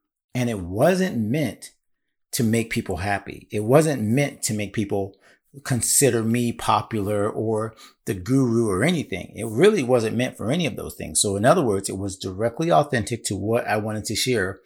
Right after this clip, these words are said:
irregardless of the audience. So I want to make sure that when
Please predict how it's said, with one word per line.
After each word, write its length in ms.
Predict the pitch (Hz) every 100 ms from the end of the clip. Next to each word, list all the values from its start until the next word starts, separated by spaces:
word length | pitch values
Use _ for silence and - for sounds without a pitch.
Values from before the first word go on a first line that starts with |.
| _ _ _ _ _
irregardless 880 | 147 165 147 113 123 123 71 78 - _ _ _ -
of 220 | 120 104
the 120 | 107
audience. 640 | 107 113 - - - - - _ _ _ _ _
So 640 | - - 139 120 110 117 _ _ _ _
I 220 | 117 139
want 240 | 156 113 -
to 80 | 104
make 180 | 98
sure 340 | - - 123 113
that 340 | 101 95 -
when 220 | - 101